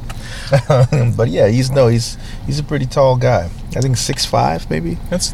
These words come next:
Speaker 1: Six four,
Speaker 2: a tall dude.
Speaker 1: six five. That's pretty tall.
Speaker 2: This has been discussed before, but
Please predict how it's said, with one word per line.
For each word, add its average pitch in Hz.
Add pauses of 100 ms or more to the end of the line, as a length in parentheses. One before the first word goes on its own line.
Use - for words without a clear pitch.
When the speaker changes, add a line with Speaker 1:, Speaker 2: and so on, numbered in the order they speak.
(160)
Speaker 1:
Six -
four, 147
Speaker 2:
a -
tall 107
dude. 117
Speaker 1:
six 147
five. 156
That's -
pretty -
tall. 135 (1400)
Speaker 2:
This 185
has 226
been 143
discussed 95
before, 107
but 101